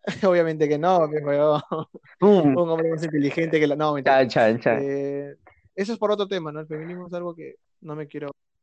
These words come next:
Speaker 2: Que va, hablaremos cuando, cuando seamos
Speaker 1: Claro, no,
Speaker 2: capaces
Speaker 1: no,
Speaker 2: de
Speaker 1: no solo capaces, no, no, no es un tema al cual quiero abordar ahora, porque es un tema en auge y no es un tema que está afectando ahorita nuestra realidad peruana. No hay que sexualizar el beso.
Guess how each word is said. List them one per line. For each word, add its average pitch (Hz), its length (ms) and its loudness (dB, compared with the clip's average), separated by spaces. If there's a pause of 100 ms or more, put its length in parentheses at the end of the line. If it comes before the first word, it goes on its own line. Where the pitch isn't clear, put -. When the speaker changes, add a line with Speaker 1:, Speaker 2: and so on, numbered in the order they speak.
(360)
Speaker 2:
Que 110 140 4
va, 113 140 8
hablaremos 143 400 6
cuando, 117 500 4
cuando 113 240 4
seamos 131 320 2
Speaker 1:
Claro, - 220 4
no, - 60 -2
Speaker 2:
capaces 123 280 4
Speaker 1:
no, - 240 0
Speaker 2:
de - 240 -6
Speaker 1:
no 349 60 -12
solo 403 200 -6
capaces, 269 540 -6
no, 233 220 -12 (240)
no, 233 400 -10
no 247 100 -14
es - 80 -18
un 269 100 -14
tema 269 220 -12
al 240 80 -10
cual 233 320 -8 (180)
quiero 196 200 -6
abordar 165 340 -4
ahora, 160 380 -4
porque - 280 -18 (360)
es 202 160 -12
un 220 100 -8
tema 220 180 -6
en 214 100 -6
auge 226 540 -4
y 175 80 -4
no 196 80 -6
es 208 120 -10
un 226 80 -10
tema 226 220 -4
que 185 60 -12
está 175 140 -14
afectando 196 480 -10
ahorita 175 320 -6
nuestra 143 400 -12 (100)
realidad 139 540 -8 (380)
peruana. 131 480 -8 (200)
No 180 100 0
hay 214 60 2
que 254 80 -4
sexualizar 190 440 -6
el 185 60 -6
beso. 160 220 -8